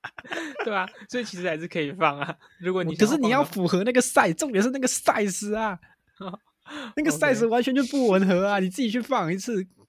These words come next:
Speaker 2: 我真的觉得他，他真的有病，你知道吗？就是我跟你说我要I G的这个 profile 的那个大头贴的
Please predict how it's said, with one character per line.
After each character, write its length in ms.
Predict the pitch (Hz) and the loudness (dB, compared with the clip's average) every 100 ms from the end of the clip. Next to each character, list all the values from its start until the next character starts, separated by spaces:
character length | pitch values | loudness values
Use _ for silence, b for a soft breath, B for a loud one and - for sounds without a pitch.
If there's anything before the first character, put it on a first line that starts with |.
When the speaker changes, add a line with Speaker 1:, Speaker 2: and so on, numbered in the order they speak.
| 349 | -8
Speaker 2:
我 120 | 226 247 | -2 0
真 100 | 285 | 0
的 60 | |
觉 80 | 240 | 0
得 60 | 233 | 0
他， 120 | 240 | 0
他 160 | - - - | -6 -14 -12
真 140 | 240 233 | -10 -2
的 80 | |
有 80 | 160 120 _ | -2 -2 _
病， 260 | 220 117 | -4 -4
你 80 | 104 | -10
知 60 | 110 | -8
道 180 | 147 | -6
吗？ 100 | 143 | -6
就 120 | 143 233 | -8 -8
是 120 | 226 _ | -10 _
我 120 | 143 | -6
跟 160 | 143 233 | -2 0
你 40 | |
说 160 | 160 185 | 0 -2
我 100 | 156 | 0
要 80 | 139 | -2
I 220 | - 151 | 0 0
G 220 | 147 156 | 0 -2
的 180 | 143 131 - _ | -2 -4 -8 _
这 80 | - | -10
个 100 | 143 | -10
profile 500 | - 147 139 131 110 | -6 -4 -2 -2 -4
的 80 | 110 | -8
那 100 | 127 | -10
个 60 | 127 | -6
大 180 | 135 | -6
头 120 | 123 110 | -6 -6
贴 160 | 123 | -6
的 120 | 120 | -6